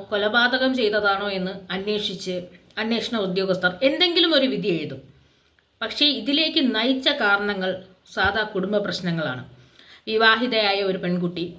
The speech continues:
"ഈ പുരുഷനോടൊപ്പം എനിക്ക് ജീവിക്കാൻ കഴിയുന്നില്ല, അല്ലെങ്കിൽ ഈ സാ-, കുടുംബ പ-, പശ്ചാത്തലത്തുമായി എനിക്ക് യോജിക്കാൻ കഴിയുന്നില്ല"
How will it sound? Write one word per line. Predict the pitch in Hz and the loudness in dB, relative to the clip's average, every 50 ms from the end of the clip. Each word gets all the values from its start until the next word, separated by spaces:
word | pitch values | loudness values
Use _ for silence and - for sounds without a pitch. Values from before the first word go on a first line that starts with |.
| - - _ _ _ _ _ _ _ _ - | -20 -20 _ _ _ _ _ _ _ _ -2
"ഈ | 269 311 349 339 | 0 0 2 2
പുരുഷനോടൊപ്പം | 320 302 269 262 302 302 285 285 285 285 285 294 285 | 0 -2 -2 -2 -2 0 2 2 2 2 2 2 2
എനിക്ക് | 277 277 262 277 247 214 | 2 4 2 2 0 0
ജീവിക്കാൻ | 220 220 226 247 254 262 254 247 247 240 | -2 -2 -4 -4 -2 0 0 0 0 0
കഴിയുന്നില്ല, | 226 202 202 202 208 202 202 190 185 170 160 - - - 175 | 0 0 2 0 0 0 0 0 0 0 -2 -4 -6 -4 -2
അല്ലെങ്കിൽ | 185 190 202 208 208 220 208 - - - - - - _ | 0 0 0 0 2 0 0 0 -2 -8 -16 -20 -16 _
ഈ | 220 240 | -6 -4
സാ-, | 240 - 247 220 214 214 196 180 - - | 0 4 4 6 6 6 4 2 -2 -2
കുടുംബ | 214 208 226 233 247 240 233 226 | -2 -2 2 4 4 4 4 2
പ-, | 214 202 180 - | 0 0 0 -2
പശ്ചാത്തലത്തുമായി | 202 196 196 - 214 214 214 226 226 220 214 - 220 220 208 214 214 196 | -4 -6 -4 -2 -2 -2 -2 -2 -2 -2 -2 -2 -2 -2 -2 0 0 -2
എനിക്ക് | 190 190 185 208 190 | -2 -4 -2 -2 0
യോജിക്കാൻ | 180 185 185 220 233 - 233 233 220 208 | 2 2 0 0 0 0 0 0 2 2
കഴിയുന്നില്ല" | 185 175 185 196 202 202 202 196 | 2 2 0 0 -2 -2 0 0